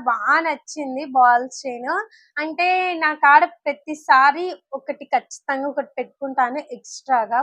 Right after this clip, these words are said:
బాల్ చైన్ అంటే ఒకటి కలర్ పోతుంది అనుకుంటే, నాకు చాలా ఇష్టం బాల్స్ చైన్. అది మెల్లో వేసుకొని బయటకు పోతుంటే మంచిగా అనిపిస్తది, నాకు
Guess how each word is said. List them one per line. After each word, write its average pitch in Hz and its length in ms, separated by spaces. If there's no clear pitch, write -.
బాల్ 220 300
చైన్ 233 220
అంటే 220 200
ఒకటి 226 260
కలర్ 220 300
పోతుంది 214 440
అనుకుంటే, 202 480
నాకు 269 180
చాలా 247 280
ఇష్టం 294 280
బాల్స్ 240 360
చైన్. 247 240
అది 247 140
మెల్లో 240 380
వేసుకొని 262 520
బయటకు 233 400
పోతుంటే 233 460
మంచిగా 262 420
అనిపిస్తది, 254 600
నాకు - 220